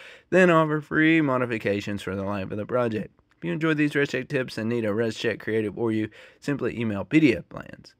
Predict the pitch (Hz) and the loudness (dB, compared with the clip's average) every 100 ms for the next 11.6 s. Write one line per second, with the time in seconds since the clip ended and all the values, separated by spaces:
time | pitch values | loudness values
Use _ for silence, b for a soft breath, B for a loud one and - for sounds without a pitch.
0 | - 123 87 - - - - - - 135 | -2 -2 -2 -6 -10 -10 -16 -18 -10 -2
1 | 143 151 - 113 113 110 90 - 92 - | -2 -2 -2 -4 -4 -8 -8 -10 -10 -6
2 | 127 135 117 - 92 - - 107 - 104 | 0 0 0 -4 -6 -4 -4 -4 -4 -8
3 | - 87 87 95 - - 104 101 104 - | -6 -6 -4 -6 -8 -8 -10 -10 -10 -12
4 | - - - 101 101 - - - - 65 | -12 -12 -10 -10 -10 -10 -10 -12 -10 -10
5 | - - - - - _ _ - 208 - | -10 -12 -12 -14 -16 _ _ -2 0 2
6 | 147 123 117 110 107 107 - 110 - 95 | 2 2 -2 -2 0 0 0 -4 -4 -6
7 | - 117 110 - _ - 160 139 139 120 | -2 -2 -2 -6 _ 2 4 6 4 4
8 | 139 135 127 B B B - 175 151 151 | 4 4 2 B B B 0 8 10 10
9 | - 131 117 - - 147 123 113 131 135 | 8 4 4 0 2 2 4 6 8 8
10 | - 117 101 98 98 110 - - 95 - | 6 2 2 2 0 0 0 -2 -2 -2
11 | 98 104 113 123 117 | -2 -2 -2 0 0